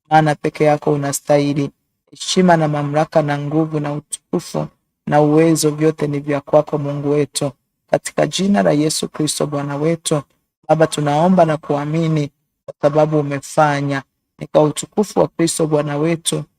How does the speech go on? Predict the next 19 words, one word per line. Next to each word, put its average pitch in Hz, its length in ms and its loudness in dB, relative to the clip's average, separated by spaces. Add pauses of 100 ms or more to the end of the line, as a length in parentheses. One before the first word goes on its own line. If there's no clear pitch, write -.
(280)
wewe 165 140 -2
tunajua 151 560 -2
uko 151 240 -2
na 143 140 -6
sisi - 400 -4
na 147 140 -2
utaenda 151 400 0
kujitukuza 147 680 0
katika 151 380 0
maombi 147 380 0
ya 143 80 2
usiku 147 400 -2
wa 143 100 2
leo. 143 260 -2 (420)
Katika - 280 -6
jina 156 220 2
la 143 140 4
Mungu 170 260 -2
Baba, 160 460 6